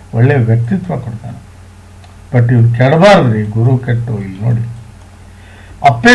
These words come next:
ತಪ್ಪಿ ನಿಮ್ಮ ಜೀವನದಲ್ಲಿ ಏನಾದ್ರೂ ಕಷ್ಟ ಇದೆ ಅಂದ್ರೆ ಅದಕ್ಕೆ ಕಾರಣ ನಾನು ಇಷ್ಟೇ ಹೇಳೋದು ನಿಮಗೆ, ನಾಗ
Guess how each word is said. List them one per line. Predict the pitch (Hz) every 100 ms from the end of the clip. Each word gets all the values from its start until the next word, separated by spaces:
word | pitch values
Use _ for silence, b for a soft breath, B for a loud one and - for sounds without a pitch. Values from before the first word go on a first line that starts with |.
| 208
ತಪ್ಪಿ | 214 180 202
ನಿಮ್ಮ | 180 160 143 139
ಜೀವನದಲ್ಲಿ | 214 214 175 165 147 170
ಏನಾದ್ರೂ | 190 180 170 -
ಕಷ್ಟ | 143 - 233 240
ಇದೆ | 214 180
ಅಂದ್ರೆ | 170 175
ಅದಕ್ಕೆ | 139 117
ಕಾರಣ | 131 151 139 131 - b b b b - - - - - - - - - - - - - - - - - - - - -
ನಾನು | 123 127 117
ಇಷ್ಟೇ | 117 - 208
ಹೇಳೋದು | 190 175 151
ನಿಮಗೆ, | 135 120 117 - - - - - - - - - - - - - - - - - - - - - - - - - - - - - - - - 120 110
ನಾಗ | 127 185